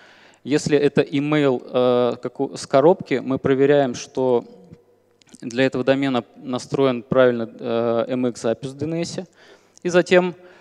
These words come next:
мы обрабатываем письмо, выделяем хедеры, выбира-, выделяем атачи, и все это дел-, посылаем по запросам уже на конкретный портал.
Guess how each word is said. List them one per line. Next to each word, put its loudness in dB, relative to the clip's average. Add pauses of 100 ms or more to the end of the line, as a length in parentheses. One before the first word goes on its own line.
(220)
мы 2
обрабатываем 4
письмо, 0
выделяем 2
хедеры, -2
выбира-, 0
выделяем 0
атачи, 0
и -6
все -6
это -4
дел-, -4
посылаем 0
по 0
запросам -2
уже -4
на -6
конкретный -6
портал. -6